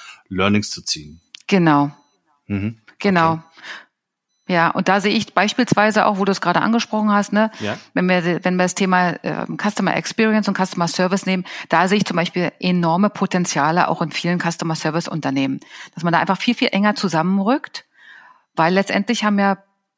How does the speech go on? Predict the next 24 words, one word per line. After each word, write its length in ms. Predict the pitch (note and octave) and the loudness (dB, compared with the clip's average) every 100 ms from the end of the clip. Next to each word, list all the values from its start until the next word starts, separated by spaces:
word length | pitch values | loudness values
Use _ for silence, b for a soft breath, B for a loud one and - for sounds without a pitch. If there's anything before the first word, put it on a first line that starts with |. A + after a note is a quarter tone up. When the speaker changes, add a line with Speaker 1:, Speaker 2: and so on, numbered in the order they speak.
| _ _ - | _ _ 0
Speaker 2:
alle 200 | G3 A#3 | 2 2
das 180 | G#3+ | 2
gleiche 300 | F#3+ F3+ G3 | 2 0 0
Ziel, 320 | - G#3+ F#3 D3 | -2 0 0 2
ne? 240 | G3+ B3 | 0 2
Alle 180 | G3+ G3+ | 0 2
wollen 160 | G3+ G3 | 2 2
begeisterte 520 | F3 D3 F#3+ A3+ F3+ | 2 0 0 -2 0
und 140 | F3 | 0
loyale 400 | E3 E3 D#3+ F#3 | 0 0 2 0
Kunden. 480 | - F3+ F3 D3+ C3 B B B B | 0 -2 -2 -4 -8 B B B B
Nur 200 | F3 D#3 | -4 0
wie 240 | G#3+ C#4 | 2 2
stellen 300 | D4 G#3 G#3 | 2 2 2
wir 100 | F#3 | 2
sicher, 440 | E3 F#3+ A#3+ B3 C#4 B B B | 2 0 2 0 0 B B B
dass 200 | F3+ F3+ | 0 0
dieses 320 | G#3+ A3 A3 | 0 2 0
Feedback 420 | - A#3 - G#3+ | 0 -2 0 -2
eben 140 | G3+ F#3+ | 0 -2
entlang 300 | E3 E3 E3 | 0 -2 -2
der 140 | F3 | -4
Customer 440 | - C#4 A#3 A3 G#3+ | -2 -4 0 0 2
Journey 640 | G3+ G3+ G3 F#3+ F#3 | 2 2 2 2 0